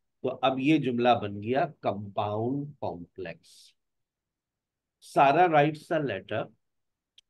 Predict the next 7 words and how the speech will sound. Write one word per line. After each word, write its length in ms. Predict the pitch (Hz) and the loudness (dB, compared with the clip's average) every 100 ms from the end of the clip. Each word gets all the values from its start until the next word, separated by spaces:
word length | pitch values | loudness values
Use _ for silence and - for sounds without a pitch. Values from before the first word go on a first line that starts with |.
| - | -4
and 260 | 135 139 147 | 0 0 0
sometimes 880 | 147 160 151 180 160 135 113 117 127 | -2 2 2 0 0 0 0 -2 -6
she 280 | - 143 139 - | -8 -8 -6 0
calls 520 | 123 131 139 135 135 | 2 2 0 -2 0
me 200 | 139 156 - _ _ 123 | 0 0 -4 _ _ -4
on 380 | 110 113 123 135 - _ _ - - | 0 0 0 -4 -10 _ _ -20 -6
Sunday। 440 | 113 92 - - | -6 -6 -12 -14